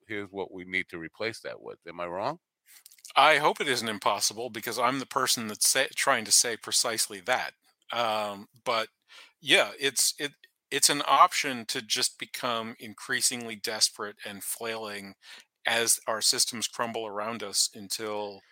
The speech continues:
Speaker 2: things get bad enough that it takes general society with it. And I would say that's the other option.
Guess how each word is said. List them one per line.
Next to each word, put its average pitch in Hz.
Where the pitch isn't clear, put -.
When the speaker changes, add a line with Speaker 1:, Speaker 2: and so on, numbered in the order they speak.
Speaker 2:
things 127
get 113
bad 110
enough 104
that 104
it 107
takes -
general 107
society 104
with 135
it. 85
And 104
I 110
would 113
say 110
that's -
the 113
other 120
option. -